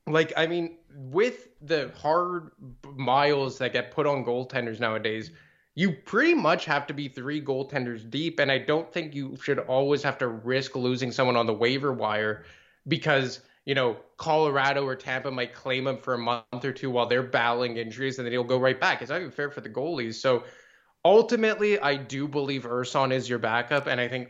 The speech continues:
ultimately we do see Sandstrom hit the waiver wire. Maybe they feel like if they could bide enough time, you know,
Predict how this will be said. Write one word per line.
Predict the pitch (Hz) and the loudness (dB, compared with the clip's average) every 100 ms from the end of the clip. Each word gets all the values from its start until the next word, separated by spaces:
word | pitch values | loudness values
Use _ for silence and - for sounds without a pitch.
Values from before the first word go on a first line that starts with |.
| - | -6
ultimately | 135 131 131 139 139 135 | -2 -2 -2 0 2 2
we | 135 123 | 0 -2
do | 113 123 123 | -4 -2 -2
see | 123 - | -2 -4
Sandstrom | 123 - 117 117 - 123 | -4 0 0 0 -4 -6
hit | 117 117 | -6 -6
the | 117 | -4
waiver | 110 110 113 143 | -2 -2 -2 0
wire. | 127 135 151 156 - - _ _ - | 0 2 0 -2 -6 -20 _ _ -2
Maybe | 135 143 151 151 | 2 4 4 2
they | 147 | 0
feel | 139 143 143 | -2 -2 0
like | 139 135 | -2 -2
if | 131 - | -6 -4
they | |
could | 131 131 120 110 | -4 -4 -6 0
bide | 120 127 131 | 2 2 0
enough | 131 127 - | -2 -4 -4
time, | 127 127 127 | -4 -2 -2
you | 123 | -2
know, | 113 107 | -4 -4